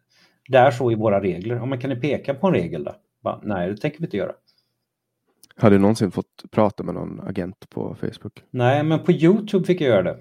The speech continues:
Speaker 1: Det, och det var faktiskt väldigt intressant. Jag var avstängd från YouTube i nästan tre års tid. Eh, och, eh, till slut fick jag tag i en Europachef på YouTube. Jag skickade ett långt mail till honom där jag förklarade varför det fanns,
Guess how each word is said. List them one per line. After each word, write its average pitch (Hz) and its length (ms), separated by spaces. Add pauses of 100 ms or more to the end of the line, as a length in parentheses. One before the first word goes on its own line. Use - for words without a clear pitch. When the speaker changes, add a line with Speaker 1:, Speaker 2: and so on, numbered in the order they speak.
(140)
Speaker 1:
Det, 143 160
och 147 140
det 180 360
var 160 220
faktiskt 127 420
väldigt 120 280
intressant. 123 520
Jag 139 100
var 165 140
avstängd 143 320
från 165 100
YouTube 123 400
i 120 40
nästan 113 340
tre 110 280
års 95 220
tid. 123 320 (1200)
Eh, 95 260
och, - 340
eh, 107 300 (640)
till 123 100
slut 175 320
fick 202 140
jag 185 120
tag 180 360
i 151 100
en 139 280
Europachef 131 1040 (280)
på 143 80
YouTube. 104 440 (840)
Jag 123 220
skickade 135 200
ett 120 80
långt 120 240
mail 120 180
till - 80
honom 127 240
där 113 60
jag 110 80
förklarade 120 600
varför 127 300
det 120 60
fanns, 117 440